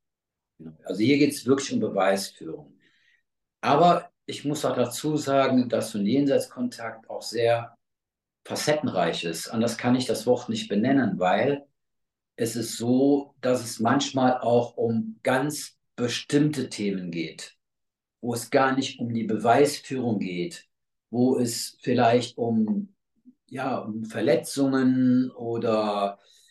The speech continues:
dass plötzlich jemand einfach verunfallt ist oder sich umgebracht hat oder solch irgendwelche Themen. Also der klassische Jenseitskontakt ist die Beweisführung, ganz klar,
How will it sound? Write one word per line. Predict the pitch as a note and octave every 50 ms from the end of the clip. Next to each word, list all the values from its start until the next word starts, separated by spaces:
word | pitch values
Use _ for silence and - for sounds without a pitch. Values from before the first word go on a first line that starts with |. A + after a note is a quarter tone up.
| _ _ _
dass | - B2 A#2+ - -
plötzlich | - B2+ B2+ - - - B2+ A#2+ -
jemand | B2+ B2 A2+ A2+ A2+ A2+ A2 G#2+
einfach | A2 A#2+ A#2+ A#2+ A#2 - B2+ A2+ A2+ - - -
verunfallt | - A#2 - C3+ D3+ D#3+ - - D#3+ D3 C3+ B2+ B2+ -
ist | A2+ B2 B2+ C3 B2+ - - -
oder | A2+ A2+ A2 G#2+
sich | A2 G#2+ - -
umgebracht | E3 E3 D#3+ D3+ C3+ - A#2+ C3+ C3+ C3+ - -
hat | - B2+ B2 - -
oder | - A#2+ A#2
solch | A2+ - C3+ C#3+ - - - -
irgendwelche | A2+ - - - - E2 - - - -
Themen. | - - F2+ F2 - - D3+ - _ _ _ _ _ _ _ _ _ _ _ _ _ _ _ _
Also | A2+ B2 B2+ B2 C3+ C3+ C3 B2+ B2 - - _ _ _ _ _ _ _ _ _ _ _ _ _ _ _ _ -
der | B2+ B2
klassische | - C#3+ D#3 E3+ E3+ - E3+ - - D3+
Jenseitskontakt | C#3 C#3+ D3+ D3+ B2+ C3+ C#3 C3 - - C3+ B2+ A#2+ - - B2+ B2+ B2+ - -
ist | A2+ A2 A2 -
die | - G2+
Beweisführung, | F2 E2 D#2+ G2+ A#2+ D3 F3 F3 F3 - - D3+ D3+ D3 D#3+ D3 -
ganz | A2 G#2+ G2 - - -
klar, | - - C#3 C#3 C#3 C#3+ D3 -